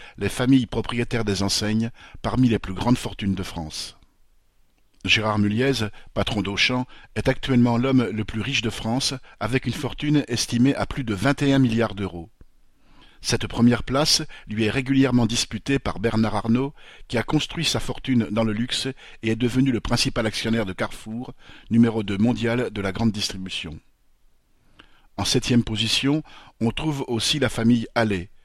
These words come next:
famille qui fonda le groupe Promodes, les magasins Champion, avant de fusionner avec Carrefour. Et enfin, en cinquante-cinquième position, Jean-Charles Naouri,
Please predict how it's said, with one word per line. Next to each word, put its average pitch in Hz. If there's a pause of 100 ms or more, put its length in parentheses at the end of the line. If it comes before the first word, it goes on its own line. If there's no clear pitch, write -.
(280)
famille 143
qui 117
fonda 120
le 110
groupe -
Promodes, 107 (300)
les 104
magasins 104
Champion, 117 (320)
avant 113
de 120
fusionner 127
avec 110
Carrefour. 85 (960)
Et 110
enfin, 147 (260)
en 104
cinquante-cinquième 131
position, 113 (280)
Jean-Charles 123
Naouri, 107